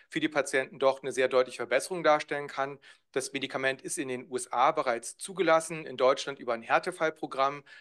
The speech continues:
verfügbar und wird mit großer Wahrscheinlichkeit auch in absehbarer Zeit zugelassen werden, wäre dann die erste Therapie, die für die Behandlung dieser Erkrankung zugelassen ist. Also das ist wirklich ein echter Durchbruch. Ähm, und hier sind auf dem,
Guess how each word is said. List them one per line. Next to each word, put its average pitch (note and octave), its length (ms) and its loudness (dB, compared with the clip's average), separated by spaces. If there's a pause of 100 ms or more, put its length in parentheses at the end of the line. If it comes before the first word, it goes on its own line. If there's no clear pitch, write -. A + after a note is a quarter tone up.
verfügbar E3 840 0 (260)
und D3 480 0
wird C#3+ 400 -2
mit C#3 100 -6
großer C#3+ 260 0
Wahrscheinlichkeit B2+ 760 0
auch C3 220 4
in C#3+ 100 -6
absehbarer B2+ 560 0
Zeit B2+ 300 -2
zugelassen C3 480 -2
werden, D3+ 200 2
wäre D3 180 0
dann D3 140 0
die D3+ 140 -8
erste D#3 500 4
Therapie, C#3 600 -4
die C3 200 -6
für C#3+ 220 -4
die D3 100 -6
Behandlung C3 400 -2
dieser B2+ 180 -2
Erkrankung B2+ 540 -4
zugelassen A#2+ 440 -2
ist. A2+ 80 -12
Also C#3+ 160 -6
das D#3 120 -4
ist - 140 -6
wirklich C#3 220 -8
ein C3 60 -10
echter A#2+ 220 -8
Durchbruch. F3+ 460 -4 (800)
Ähm, D3 300 4
und D#3 400 2
hier E3+ 240 4
sind E3+ 260 0
auf D3 180 4
dem, C#3+ 360 -2